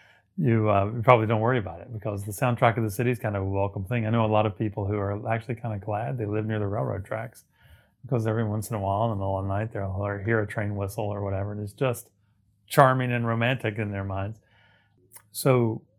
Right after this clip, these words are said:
it's not a bi-, you know, it's a great thing, actually, that we feel the presence of other people because we can hear their children laughing or, or what have you. It, but when the cars are making all the noise, then there's a kind of stress from it. There's an experiment going on,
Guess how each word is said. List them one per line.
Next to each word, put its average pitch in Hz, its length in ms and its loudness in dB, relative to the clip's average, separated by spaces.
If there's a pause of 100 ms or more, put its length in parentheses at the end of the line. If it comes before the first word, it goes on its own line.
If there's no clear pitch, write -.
(640)
it's 127 180 -2
not 117 140 2
a 104 40 -2
bi-, 101 220 -8
you 113 100 -2
know, 98 200 -4
it's 92 120 -10
a 107 40 -4
great 110 240 -4
thing, 123 200 -14
actually, 143 400 -12 (540)
that 131 60 -2
we 120 100 0
feel 120 360 4
the 110 80 2
presence 107 420 0
of 104 100 -2
other 101 160 -2
people 107 480 -8
because 110 220 -6
we 107 80 -6
can 104 120 -6
hear 101 140 -2
their 101 100 -2
children 98 420 -4
laughing 95 540 -8
or, 123 200 -12 (800)
or 117 80 0
what 101 100 0
have 92 180 -4
you. 90 80 -12 (260)
It, 127 240 -2
but 135 220 4
when 123 120 2
the 117 100 2
cars 185 360 2
are 143 60 4
making 113 280 0
all 98 140 -2
the 98 60 -4
noise, 95 420 -8 (300)
then 139 100 2
there's 139 160 2
a 120 60 2
kind 113 240 -2
of 101 80 -4
stress 107 340 -4
from - 200 -12
it. - 100 -12 (440)
There's 165 140 4
an 185 60 4
experiment 170 520 2
going 123 240 2
on, 113 520 -2